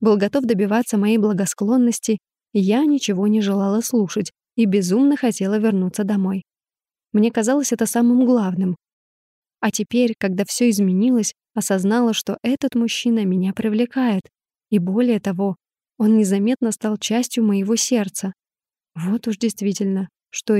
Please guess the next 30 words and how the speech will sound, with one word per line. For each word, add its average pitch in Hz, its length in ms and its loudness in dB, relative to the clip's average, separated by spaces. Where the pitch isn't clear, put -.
имеем 196 380 2
не 196 80 0
храним, 208 480 0
а - 100 -4
потерявши 196 640 -2
плачем. 196 500 -4
Каждый 240 380 0
день 247 340 2
был 214 200 0
похож 208 420 -2
на 196 120 0
предыдущий. 196 720 -2
Иногда 233 360 2
ко - 120 0
мне 214 240 4
заглядывала 208 560 0
Наталья, 220 640 -2
но 226 100 2
теперь 294 300 0
в 226 40 4
ее 196 220 4
жизни 220 280 2
появился 196 500 0
мужчина, 240 560 0
веселый 220 460 0
парень 233 340 0
с - 80 -6
простым 196 440 -2
именем 196 360 2
Петр, 202 420 -4